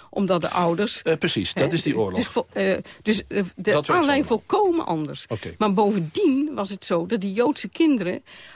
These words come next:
Speaker 1: eh, als die ondergebracht werden bij de onderduikouders, dat ze zich zoveel als maar mogelijk was, moesten gedragen als een, eh, Nederlands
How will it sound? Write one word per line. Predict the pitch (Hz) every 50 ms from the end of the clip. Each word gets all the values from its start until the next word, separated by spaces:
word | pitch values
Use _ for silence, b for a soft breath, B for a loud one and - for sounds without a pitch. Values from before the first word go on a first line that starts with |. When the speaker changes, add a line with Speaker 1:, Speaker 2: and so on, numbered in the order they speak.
| B B _
Speaker 1:
eh, | - 214 196 185 180 - -
als | - - - - -
die | 190 185 - -
ondergebracht | 220 285 349 302 220 240 180 185 160 156 - -
werden | 185 185 175 165 170 160 156
bij | 165 165
de | 151 160 -
onderduikouders, | - 262 311 285 196 190 170 170 165 - - - 147 151 151 147 175 190 - - - B B B B
dat | B 202 190 -
ze | - - 180 180
zich | 170 - 208 190 - - - B B B B B B B _ _ _ _ _ - - _
zoveel | - 190 165 127 214 233 214 190 180 147 135 - 370 453 494 453 392 311 -
als | - - 220 226 226
maar | 220 202 220 240
mogelijk | 226 202 - 494 508 359 - 233 185 180 -
was, | 175 170 190 202 - - - - B B B B B
moesten | B 202 294 339 - - - 247
gedragen | - 180 160 190 208 311 330 330 269 226 208 196 - -
als | - 226 269 247 196
een, | 196 208 262 277 B B B B B B B B
eh, | - - 202 190 190 180 175 - - - - -
Nederlands | - 180 180 202 214 214 202 170 165 165 160 180 208 - - -